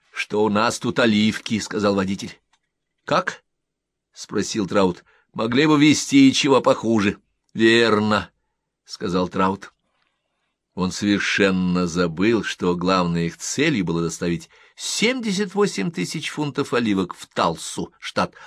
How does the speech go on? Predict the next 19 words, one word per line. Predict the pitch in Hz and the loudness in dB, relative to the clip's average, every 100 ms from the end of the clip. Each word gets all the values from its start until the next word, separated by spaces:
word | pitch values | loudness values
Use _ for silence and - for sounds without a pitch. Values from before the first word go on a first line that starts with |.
| - | -4
Оклахома. | 107 - 107 - 101 85 - _ _ _ _ _ _ _ _ _ - | -4 0 -4 0 -2 -2 -8 _ _ _ _ _ _ _ _ _ -10
Водитель | 82 85 71 131 202 247 226 - _ _ _ - | -6 -6 -2 -2 0 -2 -4 -8 _ _ _ -14
поговорил | 82 82 82 107 143 - _ _ 85 | -6 -4 0 0 -2 -8 _ _ -6
о | 107 | -2
политике. | 123 123 101 92 - - 95 - _ _ _ _ _ _ _ _ _ | 0 0 0 -2 -6 -10 -12 -12 _ _ _ _ _ _ _ _ _
Траут | - 104 107 104 | 0 4 4 4
никогда | 104 98 98 104 | -2 0 2 2
не | 104 107 | 2 2
мог | 131 104 | 2 0
отличить | 90 87 - 90 92 | -2 -4 -2 -2 -2
одного | 82 98 170 | 0 0 0
политикана | 208 196 190 196 196 185 180 - _ _ | 0 -2 -4 -6 -4 -2 -2 -6 _ _
от | 151 147 | -4 -2
другого, | 156 147 123 104 92 - _ _ | -4 -2 2 4 2 -2 _ _
все | - 101 | -2 -2
они | 95 | 0
казались | 92 92 90 | 0 0 0
ему | 92 | 0
одинаковыми | 90 95 95 - 95 87 | 0 2 0 0 -2 -2